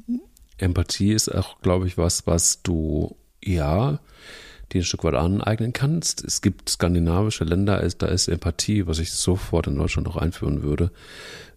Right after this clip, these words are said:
ähm, ja, Schulfach. Und, äh, ich meine sogar Pflichtfach. Ähm, darüber kann, kann man sich, äh, sicher streiten, ob das jetzt ein Pflichtfach sein muss oder ein Wahlfach. Aber manchmal würde ich mir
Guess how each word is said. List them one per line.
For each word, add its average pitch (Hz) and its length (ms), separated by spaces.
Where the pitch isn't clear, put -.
ähm, 73 560
ja, 64 180
Schulfach. - 540
Und, 82 340
äh, 76 180
ich - 140
meine 98 160
sogar 85 200
Pflichtfach. - 800
Ähm, 82 460
darüber 76 500
kann, 71 180
kann - 280
man 71 80
sich, - 320
äh, 73 140
sicher 80 280
streiten, 82 400
ob 69 100
das - 140
jetzt 71 160
ein - 80
Pflichtfach - 580
sein 73 260
muss 73 220
oder 73 140
ein 69 120
Wahlfach. - 460
Aber 87 180
manchmal 127 360
würde 113 160
ich - 120
mir 98 560